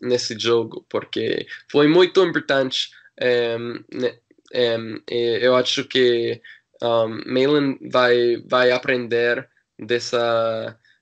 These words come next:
hum, de-, desse momento, em, mas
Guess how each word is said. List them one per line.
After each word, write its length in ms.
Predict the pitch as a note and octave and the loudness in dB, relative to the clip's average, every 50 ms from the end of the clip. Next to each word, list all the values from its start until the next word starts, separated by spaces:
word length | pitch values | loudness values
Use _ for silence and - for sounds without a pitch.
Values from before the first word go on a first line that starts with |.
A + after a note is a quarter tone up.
| _ _ | _ _
hum, 400 | - - A#2+ B2 A#2+ B2 A#2+ A#2+ | -10 -8 -6 -4 -4 -4 -4 -2
de-, 220 | A2+ B2 B2 B2 - | 0 2 2 2 0
desse 340 | - A#2+ B2+ B2 - - C3+ | -2 -2 -2 -2 -2 -2 -2
momento, 720 | C3 B2 A#2 A#2 A#2+ B2 B2 B2+ B2 - C#3 D3 D#3 D3+ _ _ _ _ _ - - | -2 -2 0 2 2 2 0 0 -2 -4 -4 -4 -4 -6 _ _ _ _ _ -6 -2
em, 440 | A#2+ A#2+ A#2 A#2 A#2 A2+ A2+ A2+ - | 0 0 2 0 0 -2 -4 -6 -6
mas 540 | - A#2+ A#2+ A#2+ - - - - - - | -2 -2 -2 0 0 -2 -2 -4 -6 -10